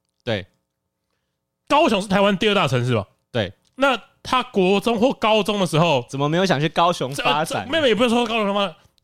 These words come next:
Speaker 2: 有跟朋友去高雄看过电影吧？
Speaker 1: 哦。
Speaker 2: 去高雄逛过街吧？
Speaker 1: 哦，因为去逛过义大吧，逛过远百吧？
Speaker 2: 对，对，对，对，对。<laughs> 那我最不能忍受的一点是什么？
Speaker 1: <laughs> 呃。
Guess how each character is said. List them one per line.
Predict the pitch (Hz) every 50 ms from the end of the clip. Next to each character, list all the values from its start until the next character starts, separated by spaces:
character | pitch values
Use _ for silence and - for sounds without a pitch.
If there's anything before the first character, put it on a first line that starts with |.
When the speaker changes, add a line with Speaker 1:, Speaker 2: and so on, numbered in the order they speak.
| _
Speaker 2:
有 | - 240 226 226
跟 | 226 302 359 - -
朋 | - 254 226 269 320
友 | 302 202
去 | 180 - -
高 | - 277 285 247
雄 | 214 247
看 | - 277
过 | 262 269
电 | - 285 311 285 262 196
影 | 170 135
吧？ | 135 135 131 123 - - _ _ _ _ _ _ _ _
Speaker 1:
哦。 | - 139
Speaker 2:
去 | 170
高 | 196 - 277
雄 | 269 262 247 220
逛 | - 311 285 262
过 | 277 277 247
街 | - - 254 254 254 247 240
吧？ | 226 185 147 -
Speaker 1:
哦， | - 190 214 220 220 214 196 165 135 113 - - _ _ - -
因 | 196 208
为 | 214
去 | 208 233
逛 | 220 - 247 226 208
过 | 233 -
义 | 269 277 240 208
大 | 165 - 254 226 196 170
吧， | 143 139 131
逛 | - 202 220
过 | 233
远 | 220 185 262 285 277 262 269
百 | 277 269 262 254 247
吧？ | 240 -
Speaker 2:
对， | 240 233
对， | 233 233 220
对， | - 294 269 269
对， |
对。 | 320 - - 392 - - 370 - -
<laughs> | -
那 | 277 302 285 370 - - - - - _
我 | - -
最 | 440 - 415 392
不 | 349 339
能 | 285 254
忍 | 233 208 185
受 | 170 302 254
的 |
一 | 226
点 | 202 190
是 | 170 180
什 |
么？ | 156 131 120
Speaker 1:
<laughs> | -
呃。 | 165 165 160 196